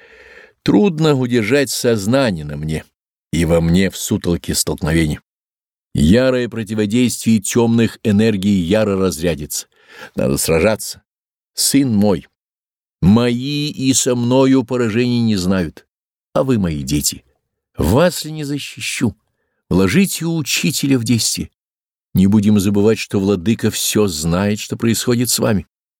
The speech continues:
и волос не допустит упасть. Но через тягость отягощения надо пройти,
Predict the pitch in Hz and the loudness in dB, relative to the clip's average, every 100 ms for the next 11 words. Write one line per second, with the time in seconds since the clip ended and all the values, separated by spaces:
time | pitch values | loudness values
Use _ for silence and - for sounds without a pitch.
0 | _ _ _ 104 107 98 92 110 113 107 | _ _ _ 2 4 4 4 2 2 -2
1 | - 107 101 95 107 92 - - - 90 | -2 -2 -2 -2 -4 -6 -8 -8 -6 -4
2 | - - - _ _ - - - - 85 | -4 -8 -16 _ _ -16 -12 -10 -2 2
3 | 107 170 175 - 147 143 147 127 - - | 4 4 0 -6 -8 -6 -4 -4 -6 -2
4 | 135 127 120 107 - 110 - 104 95 - | 0 0 0 -2 -4 -4 -2 -2 -2 0
5 | 98 90 87 80 76 78 - - 143 | 2 2 0 -2 -4 -6 -4 -2 -4